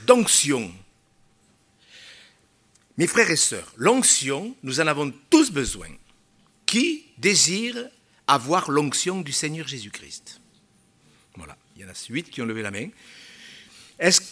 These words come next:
est-ce que, vous me répondez surtout au Seigneur, est-ce que c'est important pour vous d'avoir l'onction du Saint-Esprit ? Alors écoutez bien la suite.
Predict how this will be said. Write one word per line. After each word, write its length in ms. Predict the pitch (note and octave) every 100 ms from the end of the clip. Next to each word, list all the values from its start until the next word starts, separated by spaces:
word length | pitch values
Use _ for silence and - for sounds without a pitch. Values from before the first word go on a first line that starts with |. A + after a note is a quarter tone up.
| -
est-ce 220 | F#3+ G3+
que, 320 | - A#3 B3 C4+ -
vous 100 | A#2
me 100 | A#2
répondez 340 | D3 E3+ F3+
surtout 360 | E3+ F#3+ - A3+
au 80 | F3
Seigneur, 500 | - B2 G#2+ G2 - - -
est-ce 140 | B2
que 100 | D3+
c'est 240 | - D#3
important 580 | F#3 F#3 F3+ - D#3+ D3+
pour 240 | C3 C3 B2+
vous 360 | C3 F#3 B3+ - - - _ - -
d'avoir 480 | A2+ C#3 B2 D3 D#3+
l'onction 800 | C#3+ G3 G3+ - - F3 G#3 A3
du 180 | F#3 A#2
Saint-Esprit ? 1080 | - G3+ F#3+ C#3 - - - - - - - - - - _ -
Alors 200 | - A2
écoutez 300 | C3 - E3+
bien 160 | D#3+ G3
la 100 | A#2+
suite. 340 | - D#2+ -